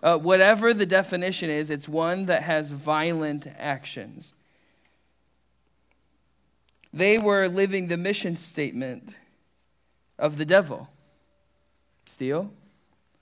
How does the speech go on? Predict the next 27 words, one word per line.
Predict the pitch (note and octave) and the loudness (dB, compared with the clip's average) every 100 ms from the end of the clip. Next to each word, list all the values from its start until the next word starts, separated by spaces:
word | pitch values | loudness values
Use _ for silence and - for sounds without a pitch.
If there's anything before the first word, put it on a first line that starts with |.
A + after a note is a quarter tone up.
| _ _ _ _ _ | _ _ _ _ _
kill, | - B2+ C3+ D#3+ D3 - _ _ _ _ _ _ _ | -8 -4 -4 -6 -12 -18 _ _ _ _ _ _ _
and | - | -18
destroy. | B2 - - - - _ _ _ _ _ _ _ _ - | -16 -14 -12 -12 -14 _ _ _ _ _ _ _ _ -4
This | F3 | -2
is | A#3+ | 0
a | G#3+ | -2
far | - - F#3+ G#3+ | -2 2 4 4
cry | A3 - F#3+ G3 D#3+ | 2 0 2 4 2
from | C#3 D#3+ D3 C#3 D3+ - _ _ _ - | 0 -2 -2 -4 -8 -14 _ _ _ -6
the | E3 | -4
mission | F#3+ G3+ - G3+ | 0 0 0 -2
of | F3 | -4
Jesus | E3 F#3+ G3+ F3+ D#3+ D3 | -6 -6 -4 -4 -4 -4
that | E3+ C#3 | -4 -4
we've | F3 D#3+ | -6 -4
been | D#3+ D#3+ D#3+ - _ _ _ _ _ _ | -4 -4 -6 -12 _ _ _ _ _ _
speaking | - - - G#3+ F#3+ F#3+ E3+ | -16 -14 -6 -4 -2 -4 -6
together | D#3+ E3+ F3 | -4 -2 0
about | D#3+ D3 C3 D3+ | 0 0 -2 -6
for | D3 | -8
these | D3+ D3+ | -8 -8
forty | - D3+ C#3 | -6 -6 -4
days. | C3+ D#3 C#3+ C3 C#3+ - - _ _ D#3+ | -4 -4 -4 -6 -12 -16 -20 _ _ -8
Jesus | E3+ G#3+ G3+ E3 D#3+ | -2 0 0 -2 -2
came | - F3 F3 | -4 -4 -4
to | E3+ | -6
seek | D#3 - F3+ F3+ F3+ - | -6 -4 -4 -4 -6 -14